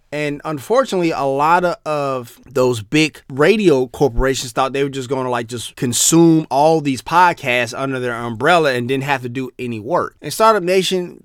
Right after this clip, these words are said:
think about that in relation to your business. You can't start a new venture without putting some time and some effort into it, okay?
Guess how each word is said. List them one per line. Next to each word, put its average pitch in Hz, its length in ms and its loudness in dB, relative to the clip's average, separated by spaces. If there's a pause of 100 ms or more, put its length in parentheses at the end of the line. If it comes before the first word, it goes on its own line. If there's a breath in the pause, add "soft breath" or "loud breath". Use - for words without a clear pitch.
think 220 180 2
about 226 360 -2
that 180 220 -2
in 151 120 -4
relation 147 420 -4
to 135 80 -6
your 127 160 -4
business. 104 500 -8
You 147 120 -12
can't 214 360 -4
start 185 360 0
a 165 80 -2
new 147 200 -4
venture 113 520 -4
without 120 640 -4
putting 143 280 -4
some 131 320 -8
time 135 460 -4
and 139 100 -10
some 147 220 -16
effort 160 320 -6
into 92 320 -14
it, 50 180 -18
okay? 131 460 -6